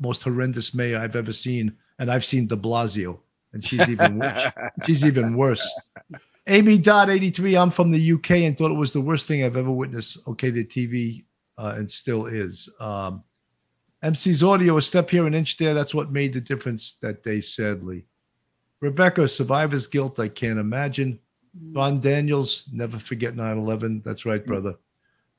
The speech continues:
Speaker 1: Yohansi Acosta, hi, Mayo. That's your relative, Mark?
Speaker 2: That's my aunt, yeah.
Speaker 1: Okay,
Speaker 2: <laughs> That's
Speaker 1: Rebecca,
Speaker 2: great.
Speaker 1: wow. Um,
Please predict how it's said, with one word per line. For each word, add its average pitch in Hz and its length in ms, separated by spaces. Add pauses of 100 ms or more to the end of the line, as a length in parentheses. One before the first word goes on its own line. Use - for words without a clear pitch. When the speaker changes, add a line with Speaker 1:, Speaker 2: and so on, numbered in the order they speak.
Speaker 1:
Yohansi 135 520
Acosta, 139 480
hi, 123 220
Mayo. 123 520 (260)
That's 120 240
your 127 100
relative, 127 480
Mark? 143 240
Speaker 2:
That's 117 180
my 135 160
aunt, 123 220
yeah. 120 280 (480)
Speaker 1:
Okay, 143 260
Speaker 2:
<laughs> 123 360
That's 107 200
Speaker 1:
Rebecca, 156 540
Speaker 2:
great. 131 100
Speaker 1:
wow. 147 460
Um, 127 460